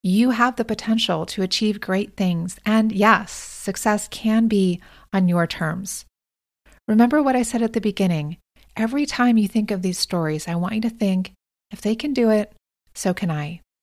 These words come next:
And if you'd like to join us, I can't wait to feature your story <laughs> in my podcast one of these days. And you can learn more and possibly even apply for this community,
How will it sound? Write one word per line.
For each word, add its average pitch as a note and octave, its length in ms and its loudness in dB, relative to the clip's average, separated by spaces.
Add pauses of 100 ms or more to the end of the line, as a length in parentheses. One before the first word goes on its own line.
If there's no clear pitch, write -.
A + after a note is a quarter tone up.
(880)
And C4 440 4
if - 140 -10
you'd A3+ 120 2
like A3+ 160 0
to A3+ 100 -6
join G3+ 280 0
us, C#4 460 -4 (400)
I F#3+ 60 -12
can't B3 320 -2
wait G#3+ 380 0
to A3 100 -2
feature G#3+ 400 -2
your G#3 220 2
story F#3 640 0
<laughs> - 60 -20
in G#3 120 -2
my F#3 140 2
podcast F#3 680 -4
one E3+ 100 -2
of E3+ 120 -2
these F3 200 -6
days. - 520 -8 (580)
And F#3+ 360 4
you G3+ 160 0
can G3+ 280 0
learn A#3 260 0
more A3 440 2 (100)
and F3+ 600 -2
possibly A3+ 440 -4
even A3+ 240 0
apply G3 720 2
for F#3 160 -2
this F#3 200 -2
community, E3+ 600 0